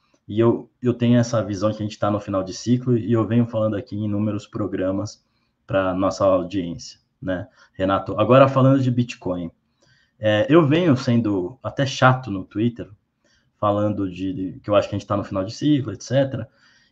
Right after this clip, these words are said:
E eu, a-, eu venho falando também que eu acho que o Bitcoin vai cair nas próximas, próximos meses. E por que que eu acredito nisso? Porque justamente por tá em final de ciclo. Apesar do Bitcoin ser uma reserva de valor, e eu, eu, eu acho que é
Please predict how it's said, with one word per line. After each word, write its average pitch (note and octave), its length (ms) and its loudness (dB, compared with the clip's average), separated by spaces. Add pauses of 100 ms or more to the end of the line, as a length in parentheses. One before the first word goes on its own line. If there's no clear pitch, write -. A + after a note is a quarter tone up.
E D3 100 6
eu, E3+ 140 8
a-, D3+ 180 8
eu C#3+ 180 8
venho C#3+ 220 2
falando C#3 340 2
também C3 220 4
que C3+ 80 -2
eu C#3 40 6
acho C3+ 140 0
que - 60 -6
o A#2+ 40 -4
Bitcoin B2+ 420 -2
vai C3 120 2
cair C3 360 0
nas G2+ 180 -2
próximas, F#2 640 -8
próximos G#2+ 480 -10
meses. F#2 480 -6 (720)
E A#2+ 80 -4
por D3 180 -2
que D#3+ 140 0
que D#3 100 -8
eu D3+ 60 4
acredito G#2+ 540 -2
nisso? F#2 480 -8
Porque B2+ 400 -2
justamente D3 420 -2
por C3 140 -10
tá B2+ 180 2
em B2+ 60 2
final A#2 240 2
de - 80 -8
ciclo. - 420 -10 (480)
Apesar D3+ 600 4
do E3+ 120 -2
Bitcoin A#2+ 480 -2
ser - 180 -2
uma D#3 160 2
reserva G2 460 0
de F#2 100 -8
valor, F#2+ 380 -4
e G#2 80 2
eu, G#2 280 -2
eu, - 260 -18
eu G#2 220 -2
acho G#2+ 280 -2
que - 120 -14
é G2+ 200 -4